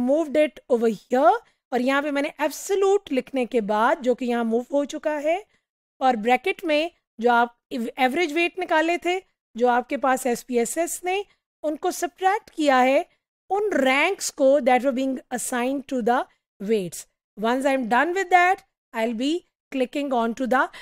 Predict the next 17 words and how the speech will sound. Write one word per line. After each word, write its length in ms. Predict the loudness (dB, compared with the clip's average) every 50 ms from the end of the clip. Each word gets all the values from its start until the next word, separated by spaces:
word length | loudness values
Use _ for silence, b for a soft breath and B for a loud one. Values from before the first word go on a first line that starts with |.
| B B B -4
OK 300 | -2 -2 -2 0 -2 -4
button. 400 | -2 -4 -8 -14 -12 -12 -12 -12 _ _ _ _
So 120 | -10 -8 -8
students, 480 | -2 0 0 2 2 2 -2 -2 -4
this 380 | -8 -8 0 2 2 2 2 4
was 220 | 4 4 4 4
the 140 | 0 -4 -4 -4
entire 600 | -6 -6 -4 -4 -2 0 0 2 2 2 0 -2
procedure 680 | -4 -8 -8 -8 -8 -4 -4 -4 -2 0 0 0 0 -2 -4 b b b b _ -4
that 260 | -2 -2 -2 0 -2
you 100 | -8 -4
can 180 | -4 -4 -4 -4
follow 560 | -6 _ -4 -2 -2 0 0 0 0 -2 -2 _ _ _ _ _ -6
in 160 | -4 -2 0
order 280 | 0 0 0 0 -2 -2 0
to 160 | -2 -4 -4 -2 -2
test 420 | 0 2 2 0 0 -2 -6